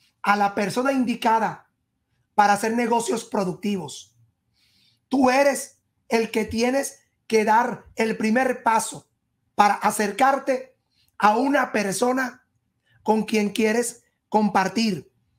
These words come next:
hacer negocios o tener una relación. Hoy en tu casa, de madrugada sucedió que algo se cayó al piso y no había nadie ale-, alrededor.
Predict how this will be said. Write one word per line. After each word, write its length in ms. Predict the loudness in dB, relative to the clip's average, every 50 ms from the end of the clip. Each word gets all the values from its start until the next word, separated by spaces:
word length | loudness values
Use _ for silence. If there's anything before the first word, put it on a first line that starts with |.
| _ _ _ _ _ -2
hacer 360 | 0 0 2 2 0 0 0
negocios 760 | 0 2 2 2 2 2 2 2 0 0 0 -2 -6 -16 _ _ _ _ _ _ _
o 140 | -2 0 0
tener 240 | 0 0 0 2
una 160 | 2 2 2 2
relación. 640 | 0 -2 -2 -4 -2 -2 -2 -2 -2 -4 -10 -14 _ _ _ _ _ _ _ _ _ _ _ _ _ _ -20 _ _ _ _
Hoy 520 | 4 6 6 6 4 2 0 -4 -8 -14 _ _ _ _ _ _
en 280 | 0 0 2 0 0 -2
tu 160 | -4 -2 2
casa, 560 | 2 4 4 2 0 -2 -6 -6 -6 -10 _ _ _ _ _ _ _ _ _ _ _ _ _ _ _ _ _ 0
de 180 | 0 2 2
madrugada 680 | 2 0 0 0 -2 -2 0 2 4 4 4 2 0
sucedió 800 | -2 -2 -4 -2 -2 -2 0 0 0 0 0 0 -2 -4 -10 -18 _ _ _ _ _ _ _ _ _ _ _ _ _ _
que 180 | -2 0 0 2
algo 360 | 2 2 2 2 0 0 0
se 160 | 0 -2 -2
cayó 200 | -2 0 0 0
al 160 | 0 -2 -2 -2
piso 580 | -2 -2 -2 -2 -2 -2 -4 -4 -6 -10 _ _ _ _ _ _ _ _ _ _ _ _ _ _ _ _ _ _ _ _ _ _ _ _
y 100 | 2 4
no 80 | 4 4
había 260 | 4 4 2 2 2
nadie 320 | 2 2 2 2 0 0 0
ale-, 420 | 0 0 0 0 -2 -4 -6 -2
alrededor. 800 | -2 0 0 0 0 -2 -2 0 0 0 -2 -2 -4 -8 -10